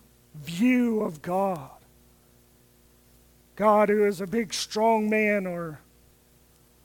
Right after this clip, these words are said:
some God who's passing out beads at Woodstock or whatever? Does he use big themes to negate specific verses? Again, this is what we see, love, right? We should love everyone. Yes,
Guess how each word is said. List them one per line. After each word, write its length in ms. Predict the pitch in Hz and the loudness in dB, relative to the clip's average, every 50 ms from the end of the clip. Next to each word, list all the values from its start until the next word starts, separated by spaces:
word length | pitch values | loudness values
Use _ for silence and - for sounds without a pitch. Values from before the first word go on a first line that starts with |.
| _ _ _ _ | _ _ _ _
some 160 | - - 175 | -18 -16 -12
God 380 | 165 160 190 196 202 196 190 180 | -6 -2 0 2 2 2 2 0
who's 180 | 175 170 - | -2 -6 -6
passing 460 | - - 208 214 202 - - 196 190 | -4 0 0 0 0 0 -4 -4 -2
out 160 | 196 196 175 151 | 0 -2 -2 -2
beads 420 | 196 202 208 202 196 156 135 165 | -4 -4 -4 -4 -6 -8 -10 -10
at 80 | 180 165 | -8 -6
Woodstock 680 | 180 196 190 - - - - 185 170 175 170 160 - 170 | -4 -4 -4 -4 -8 -12 -10 -8 -8 -8 -10 -10 -12 -12
or 40 | |
whatever? 680 | 160 156 170 180 175 180 175 160 139 156 151 143 - - _ _ _ _ _ _ _ _ _ _ _ _ _ _ _ _ _ _ _ _ _ _ _ _ _ _ _ - | -12 -8 -8 -6 -6 -6 -8 -10 -10 -12 -14 -14 -16 -20 _ _ _ _ _ _ _ _ _ _ _ _ _ _ _ _ _ _ _ _ _ _ _ _ _ _ _ -10
Does 140 | 180 196 196 | -8 -2 0
he 80 | 277 | 2
use 360 | 269 254 277 285 302 294 233 160 | 4 6 6 6 6 4 2 0
big 280 | - 269 269 254 202 | 0 0 0 0 -2
themes 460 | - - 247 262 262 254 240 220 - | -2 0 2 2 2 2 0 0 -2
to 100 | - 214 | -2 -2
negate 540 | 208 208 208 208 175 233 233 233 240 214 190 | 0 0 0 2 6 8 8 8 6 4 -4
specific 580 | - - - 202 - - - 240 240 240 226 185 | -10 -10 -10 -10 -8 -4 -2 -2 -2 -2 -4 -8
verses? 840 | 165 151 196 202 220 233 - - - - 170 156 - - - - - _ _ _ _ _ _ _ _ _ _ _ _ _ _ _ _ _ _ _ _ _ _ _ - | -8 -4 -2 0 0 0 0 -4 -8 -10 -12 -14 -16 -18 -20 -20 -20 _ _ _ _ _ _ _ _ _ _ _ _ _ _ _ _ _ _ _ _ _ _ _ -18
Again, 320 | 170 151 135 240 254 254 233 | -12 -4 0 2 2 2 2
this 220 | 220 214 - - | 0 -2 -4 -4
is 40 | 214 | -2
what 200 | 208 226 233 226 | 2 4 4 4
we 100 | 233 233 | 2 -2
see, 260 | - - 269 294 277 | -6 -6 -4 -2 0
love, 380 | 240 233 233 254 285 269 - - | 2 4 6 6 6 4 2 2
right? 180 | 208 226 254 | 4 4 4
We 120 | 269 262 254 | 4 2 0
should 180 | - - 254 | -2 -2 2
love 240 | 247 254 262 262 240 | 4 6 6 6 8
everyone. 380 | 262 277 302 294 277 254 240 226 | 6 6 6 4 2 2 2 4
Yes, 340 | 226 247 285 277 262 - | 6 8 8 6 6 2